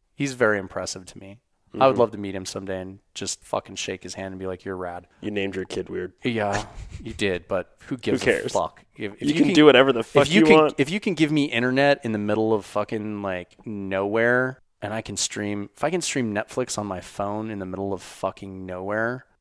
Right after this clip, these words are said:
Speaker 1: I'm, I'm into that. I'm into that. I'm super into that.
Speaker 2: It's a level of connectivity that you really want, but you might regret in the future.
Speaker 1: I mean, the thing that scares me about the Neuralink shit is the fucking,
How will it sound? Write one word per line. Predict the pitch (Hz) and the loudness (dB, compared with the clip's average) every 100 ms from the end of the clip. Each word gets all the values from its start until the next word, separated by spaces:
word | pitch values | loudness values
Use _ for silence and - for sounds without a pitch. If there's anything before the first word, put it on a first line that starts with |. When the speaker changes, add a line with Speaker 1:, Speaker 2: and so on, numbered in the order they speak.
| _ | _
Speaker 1:
I'm, | - 101 98 - | -6 -4 -6 -10
I'm | 92 90 | -12 -10
into | 87 | -10
that. | 85 82 - _ _ _ _ - | -10 -12 -14 _ _ _ _ -14
I'm | 92 | -12
into | 85 80 | -12 -14
that. | 78 78 _ _ _ _ _ _ | -16 -20 _ _ _ _ _ _
I'm | 98 - | -20 -12
super | - - 95 87 | -8 -8 -8 -10
into | 87 85 | -12 -14
that. | 90 90 92 _ | -16 -16 -20 _
Speaker 2:
It's | - - | -4 0
a | |
level | 110 101 101 101 | 2 0 0 0
of | 95 | -2
connectivity | - 92 92 87 87 92 90 | -6 -8 -6 -8 -8 -8 -8
that | 87 - | -8 -10
you | 87 | -10
really | 87 87 87 | -8 -8 -8
want, | 90 82 85 - | -12 -14 -16 -10
but | - - - - _ | -10 -10 -20 -20 _
you | 101 87 | -16 -12
might | 87 - | -10 -10
regret | 85 - 78 - | -10 -8 -8 -10
in | 92 | -12
the | |
future. | 87 90 82 78 - _ _ - | -14 -14 -12 -12 -14 _ _ -2
Speaker 1:
I | |
mean, | 151 151 147 139 - - | 0 0 0 -4 -8 -12
the | 139 131 | -6 -2
thing | 240 | 0
that | 180 | 0
scares | 113 143 135 | 2 4 4
me | 117 | 2
about | 101 | -4
the | - | -4
Neuralink | 104 110 98 90 | -2 -2 -2 -6
shit | - 92 | -8 -8
is | 90 92 | -8 -12
the | |
fucking, | - 95 - 90 | -10 -10 -10 -14